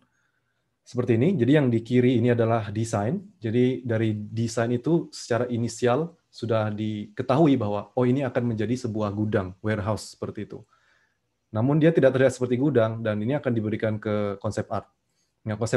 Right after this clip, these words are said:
art akan menerjemahkan, oke, eh, di sini menurut keterangan ya, di gambar ini, sang konsep artis ingin mem-, memutuskan untuk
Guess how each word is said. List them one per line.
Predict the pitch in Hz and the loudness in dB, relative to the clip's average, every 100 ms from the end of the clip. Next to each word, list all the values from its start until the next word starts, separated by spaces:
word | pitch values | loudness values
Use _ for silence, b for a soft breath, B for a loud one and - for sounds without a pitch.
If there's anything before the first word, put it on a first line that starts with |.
| 165 | 2
art | 165 | 2
akan | 139 135 123 | 0 2 2
menerjemahkan, | 107 120 127 120 117 | 2 -2 -2 -4 -2
oke, | 123 123 131 127 b b b _ | -6 -4 -4 -4 b b b _
eh, | 117 107 104 | -6 -6 -4
di | 107 110 | -4 -2
sini | 123 170 135 | 4 4 6
menurut | 127 | 4
keterangan | - 123 147 | 2 4 4
ya, | 160 123 131 | 2 2 0
di | 110 104 | -2 -2
gambar | 104 101 104 101 | -2 -2 -2 -4
ini, | 101 117 156 156 b b b _ _ _ _ | -4 -2 -2 -4 b b b _ _ _ _
sang | - - 170 151 139 | -10 2 2 4 0
konsep | 131 123 127 120 - | -2 0 0 -4 -4
artis | 113 120 180 202 - - | -6 0 0 0 -6 -8
ingin | 127 123 123 127 | -4 -2 -2 -2
mem-, | 123 120 120 _ | -2 -4 -6 _
memutuskan | 120 113 113 110 113 - 143 165 | -4 -2 -2 -4 -6 -2 0 2
untuk | 123 113 127 123 - | 0 0 -2 -4 -10